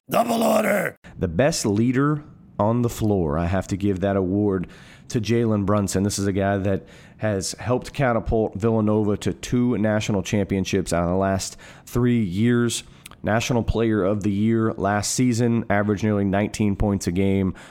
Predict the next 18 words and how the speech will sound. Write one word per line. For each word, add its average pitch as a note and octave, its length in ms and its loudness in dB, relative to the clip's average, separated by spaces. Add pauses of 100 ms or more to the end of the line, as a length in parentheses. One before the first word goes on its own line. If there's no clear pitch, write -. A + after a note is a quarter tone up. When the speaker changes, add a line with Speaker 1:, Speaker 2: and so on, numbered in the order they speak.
(140)
Speaker 2:
uh, E2 100 -2
just A2 380 0
under A2 320 2
five G2 400 0
assists. F#2+ 440 -2
And G2 120 2
this G#2+ 160 -2
is D3+ 100 2
a D3+ 80 2
kid A2+ 280 0
that F2+ 100 0
knows G2 340 2
how G#2 140 0
to F#2+ 80 0
run F#2 180 -2
a F2+ 60 -2
basketball D#2+ 560 -4
team. A1+ 320 -8